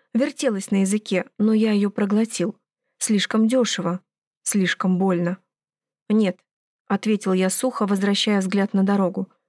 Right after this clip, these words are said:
"Конечно, нет. Во всяком случае, до тех пор, пока мои цели не изменятся".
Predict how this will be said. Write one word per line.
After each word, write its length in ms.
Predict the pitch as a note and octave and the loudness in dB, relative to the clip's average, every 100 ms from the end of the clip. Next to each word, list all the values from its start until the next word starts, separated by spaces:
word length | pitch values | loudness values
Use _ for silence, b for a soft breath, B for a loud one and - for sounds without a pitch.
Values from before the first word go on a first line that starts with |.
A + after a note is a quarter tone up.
| - | -6
"Конечно, 520 | A3 A#3+ A3 - F3+ | 0 2 2 0 0
нет. 340 | F3+ F3+ - - _ _ _ _ _ - | 2 0 -4 -14 _ _ _ _ _ -2
Во 140 | A3 | 0
всяком 400 | A3 - A3+ A3 | 0 -2 0 0
случае, 520 | G#3+ A#3 A#3 - G#3+ G3 | 0 0 0 0 0 2
до 140 | G#3 | 0
тех 280 | G#3 G3+ - | 0 -4 -2
пор, 260 | C4 C4+ b b _ | 0 0 b b _
пока 260 | B3 A3+ A#3 | -6 0 2
мои 200 | A3 A3 | 4 2
цели 320 | - B3 A3 | 0 0 2
не 200 | G#3+ A#3 | 2 2
изменятся". 600 | A#3 G3+ E3 - - - | 2 0 -2 -4 -6 -6